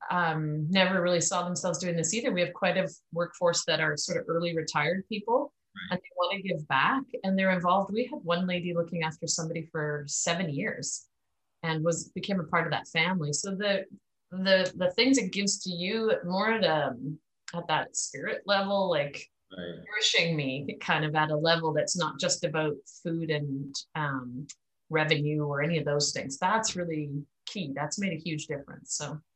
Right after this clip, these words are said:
Speaker 2: Interesting. And so what, what got you into actually as an owner? So you, I, I, you kind of told the story and how you've come,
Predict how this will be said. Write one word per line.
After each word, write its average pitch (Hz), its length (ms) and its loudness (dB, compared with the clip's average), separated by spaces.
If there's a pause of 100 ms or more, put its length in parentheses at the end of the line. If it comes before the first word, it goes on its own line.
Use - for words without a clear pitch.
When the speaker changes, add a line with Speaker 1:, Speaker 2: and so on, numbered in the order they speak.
(460)
Speaker 2:
Interesting. 104 540 -12 (280)
And 147 260 0
so 165 140 2
what, 156 540 2 (920)
what 127 260 2
got 135 140 4
you 123 100 2
into 120 180 2
actually 107 340 -2 (460)
as 101 160 -2
an 98 100 -2
owner? 123 440 0
So - 140 -4
you, 104 400 0
I, 104 60 -2
I, 104 180 -4 (160)
you 104 160 -10 (140)
kind 117 160 2
of 117 60 -2
told 110 180 0
the - 40 -4
story 104 300 0
and 98 100 -4
how 104 80 -2
you've 95 240 -2
come, 117 200 -4